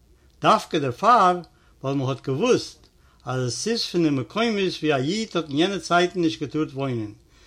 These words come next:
זענען מיר געקומען צום פלוינער פריץ. דער אלטער כרשאנאווסקי איז געווען פון דער חסידים סולם. האבן מיר זיך געבוקט צו אים און געזאגט:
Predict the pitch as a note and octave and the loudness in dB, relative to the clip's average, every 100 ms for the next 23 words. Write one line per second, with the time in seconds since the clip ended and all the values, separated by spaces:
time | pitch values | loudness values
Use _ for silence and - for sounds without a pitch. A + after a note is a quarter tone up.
0 | - _ - C3+ C3 B2 A#2 G#3 A3+ G#3 | -20 _ -6 -2 -2 -4 -4 -2 -2 -2
1 | F3 C3 E3 F#3+ E3+ - D3+ C3 G#2+ - | -2 0 0 2 2 2 0 0 -4 -10
2 | - _ _ _ _ _ A#2+ C#3 A3+ A3+ | -20 _ _ _ _ _ -2 2 2 2
3 | E3+ B2 A#2 - - B2 G#3 A#3+ - - | -2 -2 -4 -10 -8 0 2 2 0 -2
4 | E3 D#3+ D#3+ - _ _ _ _ B2 A#2 | 2 2 0 -8 _ _ _ _ -6 -2
5 | C3+ F#3 A3 F#3 E3+ C#3+ B2+ - F3+ F3 | 0 2 0 -2 -2 -2 -4 -6 2 2
6 | F3 - C#3+ B2+ G#2+ A2 - _ _ - | 2 0 -2 -2 -4 -8 -20 _ _ -8
7 | B2 C3+ C3+ - C#3+ B2+ F3+ - - E3+ | -4 -4 -4 -4 -2 2 2 2 2 4
8 | E3 E3 E3 D#3+ D3 E3+ - - | 6 4 4 2 4 2 2 -8